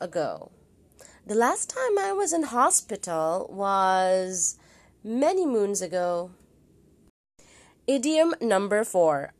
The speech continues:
promise the moon. This is another way of saying that someone is giving extravagant promises or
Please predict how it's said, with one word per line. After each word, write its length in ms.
promise 760
the 160
moon. 480
This 320
is 340
another 460
way 220
of 100
saying 640
that 220
someone 540
is 260
giving 460
extravagant 1400
promises 800
or 540